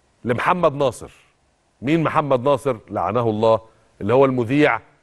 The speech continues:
الهارب المارق اللي بيدعم الإرهاب في قناة الشرق ومكملين وبتاع، اللي هي القنوات الإخوانية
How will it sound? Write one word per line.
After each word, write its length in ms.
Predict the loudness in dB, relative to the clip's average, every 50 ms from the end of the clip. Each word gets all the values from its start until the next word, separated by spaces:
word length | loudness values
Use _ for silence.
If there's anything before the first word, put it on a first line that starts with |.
| _ -14
الهارب 480 | -12 -8 -2 2 2 2 2 2 -4 -8 -12 _ _ _ _ _ _ _ -8
المارق 440 | -6 -4 -2 0 2 2 2 0 -2 -6 -10 _ -20 _ -14
اللي 140 | -12 -8 -4
بيدعم 340 | -2 0 0 0 0 -2
الإرهاب 420 | -2 -4 -4 -6 -2 2 2 2 2
في 220 | 0 -6 -10 -10
قناة 320 | -8 -8 -6 -2 -2 -2 -4 -6 _ _ _ _ _ _ _
الشرق 380 | -16 -14 -10 -2 0 0 0 -2 -6
ومكملين 600 | -12 -12 -12 -8 -8 -8 -6 -4 -4 -4 -4 -4
وبتاع، 280 | -6 -6 -4 -4 -4
اللي 100 | -2 0
هي 40 | -2 -2
القنوات 380 | -2 -2 -2 0 0 -2 -2
الإخوانية 600 | -4 -10 -10 -6 -2 -2 0 0 0 0 0 -2